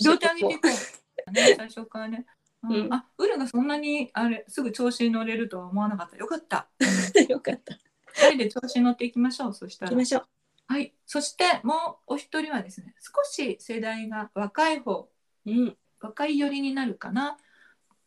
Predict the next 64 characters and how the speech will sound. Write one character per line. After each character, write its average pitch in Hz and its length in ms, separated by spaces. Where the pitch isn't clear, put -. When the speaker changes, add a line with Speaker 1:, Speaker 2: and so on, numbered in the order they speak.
Speaker 1:
ア 220 120
ラ 294 100
フ - 60
ォ 415 240
ー？ 240 40
ち - 80
ょ - 20
っ 214 40
と 202 80
年 220 200
代 214 160
が 208 180
あ 202 80
れ 202 80
で 202 120
す 208 160
が、 208 100
Speaker 2:
う - 20
ん。 202 40
Speaker 1:
ア 247 180
ー - 40
テ 359 120
ィ 349 40
ス - 140
ト 339 120
さ 294 220
ん 285 80
で 277 100
ね、 311 220
や - 80
っ - 60
ぱ - 100
り 285 80
私 233 340
た 208 140
ち - 200
仲 208 260
良 196 120
く 196 120
さ 185 160
せ 185 120
て 185 140
い 185 80
た 185 140
だ 185 160
い 185 100
て 190 100
い 185 140
る、 233 180
パ 302 160
ン 302 100
パ 302 180
ー 294 40
パ 294 200
ー 247 80
テ - 140
ィ 185 100
ー、 - 120
と 220 100
も 240 140
よ 277 140
さ 269 160
ん - 20
か - 40